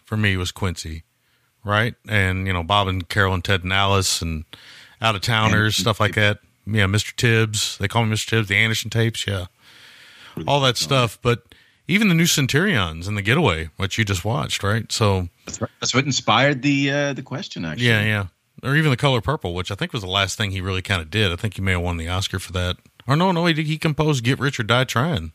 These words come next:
Speaker 1: the, uh, <laughs>
Speaker 2: Wow.
Speaker 1: the, uh, Jim Sheridan, uh, fifty Cent movie or whatever it was, which I never saw. Some people said it was actually pretty good. I never saw it.
Speaker 2: I did.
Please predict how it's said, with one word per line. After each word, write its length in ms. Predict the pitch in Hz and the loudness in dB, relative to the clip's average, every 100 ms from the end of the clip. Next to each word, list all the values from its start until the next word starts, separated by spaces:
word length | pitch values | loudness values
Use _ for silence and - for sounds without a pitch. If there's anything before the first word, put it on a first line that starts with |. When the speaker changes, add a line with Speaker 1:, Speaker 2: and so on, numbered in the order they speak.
| - | -12
Speaker 1:
the, 240 | - 90 87 | -8 -6 -4
uh, 140 | 92 - _ - _ - - | -6 -10 _ -20 _ -14 -6
<laughs> 60 | 165 _ - 131 | -6 _ -10 -2
Speaker 2:
Wow. 300 | 101 - - - | 2 2 0 -4
Speaker 1:
the, 240 | 104 101 | 0 2
uh, 80 | 95 | 2
Jim 180 | 95 117 | 0 0
Sheridan, 440 | - 117 107 101 | 0 0 0 2
uh, 380 | 98 95 95 92 92 110 - | 4 4 4 2 0 -6 -4
fifty 240 | 139 113 | -4 0
Cent 200 | - 180 | -2 0
movie 360 | 98 82 85 - - - | 0 0 -2 -4 -12 -6
or 60 | |
whatever 260 | 95 92 87 | -2 -2 -2
it 60 | |
was, 300 | 92 92 - - _ _ _ _ _ _ _ _ _ | -2 -2 -2 -10 _ _ _ _ _ _ _ _ _
which 380 | 104 95 - - - | -10 -4 -4 -2 0
I 60 | |
never 180 | 147 185 | 2 4
saw. 460 | - 156 139 80 - _ | 4 4 2 -2 -12 _
Some 180 | - 147 | -6 -2
people 160 | 196 180 | -2 -2
said 140 | - | -2
it 20 | 113 | -2
was 100 | 117 | -2
actually 220 | 117 110 | 0 0
pretty 200 | 120 92 | 0 2
good. 260 | 120 131 - _ - | 2 2 -2 _ 0
I 60 | |
never 140 | 135 131 | 2 2
saw 200 | 131 117 | 2 0
it. 80 | - | 0
Speaker 2:
I 120 | 170 | 0
did. 100 | 165 | 0